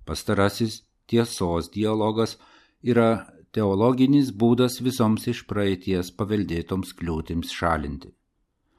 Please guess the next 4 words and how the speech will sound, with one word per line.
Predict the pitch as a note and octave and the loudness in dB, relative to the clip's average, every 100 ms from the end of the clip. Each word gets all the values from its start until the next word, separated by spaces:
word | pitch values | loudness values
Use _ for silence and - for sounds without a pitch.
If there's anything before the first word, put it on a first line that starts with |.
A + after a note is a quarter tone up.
| _ _ - | _ _ -4
Ortodoksų | G2+ G2 F#2 G2+ A2+ C#3 | -4 -2 2 2 2 2
bažnyčios | A2+ A2 A2 G#2+ G2+ G2 - | 4 4 4 2 0 -4 -4
nutarė | G2 G2 F2 F2 F2+ _ _ | -4 -4 -4 -4 -8 _ _
teologinį | - G2 E2+ F#2+ A2 G2+ F2 | -2 0 0 2 2 0 -2